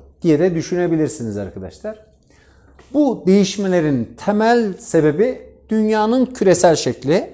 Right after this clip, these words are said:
sebebi enlemdir arkadaşlar. Yani soruda karşımıza güneyden kuzeye doğru gidildikçe sıcaklıklar azalır. Bu durumun nedeni nedir derse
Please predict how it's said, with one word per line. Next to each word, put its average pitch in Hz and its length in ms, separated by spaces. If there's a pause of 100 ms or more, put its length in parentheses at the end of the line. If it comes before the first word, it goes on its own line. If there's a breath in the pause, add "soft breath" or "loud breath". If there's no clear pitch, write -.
(200)
sebebi 233 640 (180)
enlemdir 143 460
arkadaşlar. 90 340
Yani 190 280 (240 loud breath)
soruda 214 400
karşımıza 190 500
güneyden 190 540
kuzeye 196 300
doğru 185 260
gidildikçe 170 720 (120)
sıcaklıklar 208 840
azalır. 160 480
Bu 208 100
durumun 190 340
nedeni 160 340
nedir 165 320
derse 151 400